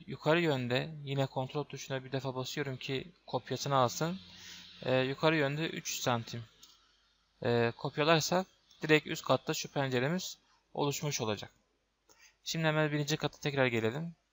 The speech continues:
Gördüğünüz gibi plan kısmına da pencerelerimiz oluşmuş durumda. Ee, demek ki üst kata gelince pencere duvara denk geldi.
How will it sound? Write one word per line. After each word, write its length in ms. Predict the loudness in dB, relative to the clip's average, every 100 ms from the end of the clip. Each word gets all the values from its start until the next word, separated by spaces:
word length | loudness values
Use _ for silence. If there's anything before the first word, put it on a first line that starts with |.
| _ -10
Gördüğünüz 460 | -6 -2 -2 -4
gibi 180 | -2 -4
plan 300 | -2 0 -2
kısmına 440 | -2 -10 -4 -2 2
da 220 | 0 -2 _ -20 -20 _
pencerelerimiz 960 | 2 4 4 4 4 4 0 -4 -8 -12 _ _
oluşmuş 500 | -2 -2 -2 -6 -6
durumda. 440 | -6 -2 0 -2 -4 _ -20 -20 _ 0
Ee, 60 | 4 6 6 4 2 -2 -6 -10
demek 500 | -12 -2 2 2 2
ki 480 | 0 2 2 0 -8 -20 -20 -20 _ _
üst 160 | -12 -6
kata 200 | -4 0
gelince 440 | 2 2 2 0
pencere 440 | 0 0 2 0 2
duvara 380 | 2 2 2 -2 -20 _ _ _
denk 220 | -4 -2
geldi. 420 | 4 4 4 -2